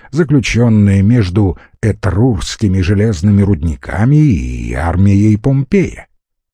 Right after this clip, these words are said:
Рудники эти, самые крупные в Италии, уже сильно истощились. Да, Ц действительно был первым, кто в управлении провинцией руководствовался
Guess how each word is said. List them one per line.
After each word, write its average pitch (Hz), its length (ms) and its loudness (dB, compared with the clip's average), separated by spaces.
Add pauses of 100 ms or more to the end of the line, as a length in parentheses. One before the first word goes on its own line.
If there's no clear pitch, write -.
(140)
Рудники 57 800 -2
эти, 107 360 0 (280)
самые 120 680 0
крупные 110 800 0
в 90 120 -2
Италии, 104 720 -2
уже 85 520 -8 (640)
сильно 92 640 -4
истощились. - 1000 -12 (600)
Да, 71 340 -8 (640)
Ц 139 320 -2
действительно 107 920 -2
был 104 280 0
первым, 131 560 0 (260)
кто 123 240 -2
в 127 180 2
управлении 120 720 0
провинцией 95 960 -2
руководствовался 117 1400 -2